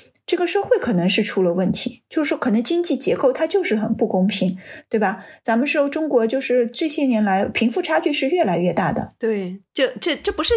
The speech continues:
Speaker 2: 女性造成的呀。
Speaker 1: 对啊，而且如果你男性是社会里面的这个主力群体，当社会出现问题的时候，因为你有更大的话语权，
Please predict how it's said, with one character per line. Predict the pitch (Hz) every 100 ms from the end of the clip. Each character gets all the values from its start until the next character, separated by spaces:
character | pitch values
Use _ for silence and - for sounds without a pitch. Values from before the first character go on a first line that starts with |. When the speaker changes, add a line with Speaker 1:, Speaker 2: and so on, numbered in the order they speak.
| 370
Speaker 2:
女 |
性 | - 254
造 | 320 254
成 | - -
的 |
呀。 | 165 175
Speaker 1:
对 | 392
啊， | 339 277 -
而 | 330
且 | - 269
如 | 240 294
果 | 349
你 | 311 254
男 | 190 170
性 | 220 277
是 | 247 -
社 | 240 320 262
会 | 269 240
里 | 196 190
面 | 180 190
的 | 196 185
这 | 185
个 | 233 202
主 | -
力 | - 240
群 | - 190
体， | 202 - - - -
当 | 339 339
社 | - 359
会 | 339 269
出 | - 311
现 | 320 269
问 | 294 302
题 | 226 -
的 | 185
时 | 202 - 196
候， | - 185 180 - -
因 | 320 339
为 | 339
你 | 226
有 | 269 202
更 | 269 226
大 | 254
的 | 214
话 | 214 262
语 | 175
权， | 160 - 202 202